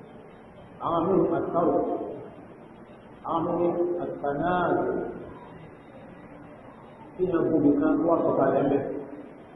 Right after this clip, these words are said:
Kí ni wá mi kan kókó mẹ́? Ìjọba ń pè wọ́n. Àmọ́ kí wọ́n pè bẹ́ẹ̀ nínú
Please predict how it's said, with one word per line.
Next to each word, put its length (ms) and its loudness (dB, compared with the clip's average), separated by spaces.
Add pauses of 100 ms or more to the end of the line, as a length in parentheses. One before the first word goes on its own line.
(2250)
Kí 120 2
ni 100 8
wá 160 6
mi 180 6
kan 240 6 (100)
kókó 340 2
mẹ́? 260 8 (960)
Ìjọba 320 -2
ń 80 0
pè 120 -2
wọ́n. 220 2 (2250)
Àmọ́ 300 4
kí 120 2
wọ́n 200 4
pè 120 6
bẹ́ẹ̀ 240 8
nínú 200 6